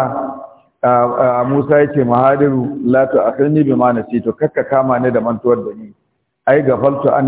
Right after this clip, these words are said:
taslimi laka, na rabkana ne game da miƙa waya gare ka, a dan in kyale ka duk abin da kai haka bani labari. Wa tarkil inkari alayka, da barin yin musu gare ka." Ya ga malamin bai huce ba, ya ce, "Wala turhiquni min amri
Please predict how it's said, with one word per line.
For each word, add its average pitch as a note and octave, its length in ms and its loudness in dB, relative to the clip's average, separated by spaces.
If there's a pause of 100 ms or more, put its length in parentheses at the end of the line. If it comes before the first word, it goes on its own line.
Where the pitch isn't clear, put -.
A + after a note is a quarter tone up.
(140)
taslimi B2 480 0
laka, A2+ 260 0
na B2+ 200 2
rabkana A#2+ 460 -2
ne C3+ 200 0 (360)
game C3 220 0
da C3 100 0
miƙa C3 260 0
waya A#2+ 320 4
gare A2+ 340 2
ka, A2 220 0
a A2 80 0
dan B2 260 -2
in G#2+ 100 -16
kyale B2 440 0
ka C3 60 0
duk C#3 180 2
abin A#2+ 200 -4
da A#2 80 0
kai A2+ 160 0
haka A#2+ 260 0
bani A2 240 -2
labari. G#2+ 420 -2 (500)
Wa A#2 140 0
tarkil C#3 400 -2
inkari B2+ 380 -2
alayka, A#2 440 0
da A2+ 100 2
barin C3 280 2
yin B2+ 180 0
musu A#2 300 -2
gare G#2+ 240 -6
ka." - 220 -8 (580)
Ya C3 180 0
ga C3+ 160 0
malamin B2 640 0 (720)
bai A#2 240 0
huce A#2 420 2
ba, G2+ 300 -4
ya B2+ 140 0 (100)
ce, B2+ 60 2
"Wala A#2+ 320 2
turhiquni B2 580 2
min C3+ 160 2
amri A2 320 0